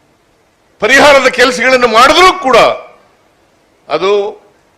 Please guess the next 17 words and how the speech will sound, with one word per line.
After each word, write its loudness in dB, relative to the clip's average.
ಮಳೆ 0
ಬಂದು, -8
ಬೆಳೆ -2
ಬೆಳೆದು, -4
ಸಮೃದ್ಧಿಯಾದ -6
ರೀತಿಯಲ್ಲಿ -12
ಮಾಡಲಿಕ್ಕೆ -14
ಸಾಧ್ಯ -16
ಇಲ್ಲ. -20
ಇವತ್ತು -4
ನಾಡಿನ 2
ಸಮೃದ್ಧಿ -2
ಆಗ್ಬೇಕಾದ್ರೆ -2
ಒಳ್ಳೆ -6
ಮಳೆ -4
ಬಿದ್ದಾಗ -10
ಮಾತ್ರ, -14